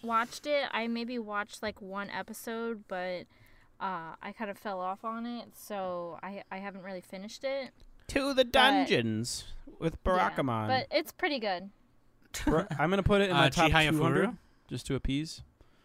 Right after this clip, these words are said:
Speaker 2: Chihara Furu, holy shit.
Speaker 3: Chihaya
Speaker 2: What?
Speaker 3: Furu? I've never seen it.
Speaker 2: I, why do
Speaker 1: I've
Speaker 2: I
Speaker 1: never seen it either.
Speaker 2: I always mix this one up with Chunibyo.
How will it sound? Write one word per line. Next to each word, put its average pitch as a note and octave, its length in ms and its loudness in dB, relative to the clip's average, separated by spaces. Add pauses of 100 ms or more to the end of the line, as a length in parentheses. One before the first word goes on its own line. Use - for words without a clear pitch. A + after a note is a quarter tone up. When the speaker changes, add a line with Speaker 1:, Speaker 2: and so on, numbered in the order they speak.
(220)
Speaker 2:
Chihara F3+ 460 8
Furu, C3+ 520 4
holy D3 300 0
shit. - 540 -4 (800)
Speaker 3:
Chihaya A#2+ 400 -2
Speaker 2:
What? E3 240 2
Speaker 3:
Furu? C#3 200 -8
I've B2 140 -2
never C3+ 160 2
seen B2+ 220 -4
it. G#2+ 120 -4 (260)
Speaker 2:
I, C#3+ 140 8
why F#3+ 240 8
do D4 100 6
Speaker 1:
I've D4 80 10
Speaker 2:
I C#4+ 100 10
Speaker 1:
never C#4+ 140 4
seen C#4 300 -8
it C#4 260 -4 (280)
either. C4 640 -4 (140)
Speaker 2:
I - 80 4
always G#3+ 260 4
mix A3+ 220 0
this - 160 -4
one E3+ 140 2
up E3 200 0
with C#3 260 0
Chunibyo. D3 680 0